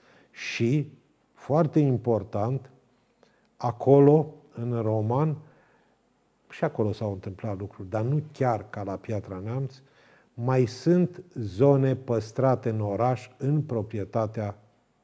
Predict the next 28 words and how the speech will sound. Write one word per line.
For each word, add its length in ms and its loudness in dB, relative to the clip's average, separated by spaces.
municipiului. 800 -8
Strandul, 600 4
nu 160 -8
ca 160 -2
la 140 0
noi, 340 -6
dat 560 -2
pe 100 -8
bucățele 840 -4
și 120 -12
acum 380 -4
te 80 -4
chinui 380 -4
ca 140 -8
să 140 -12
faci 280 -6
ceva 320 -6
acolo. 540 -8
Uh, 60 -12
parcul, 600 4
parcurile, 920 2
că 100 -10
acolo 320 -4
s-a 160 -2
și 180 -6
construit 800 -2
un 240 -6
parc. 460 -8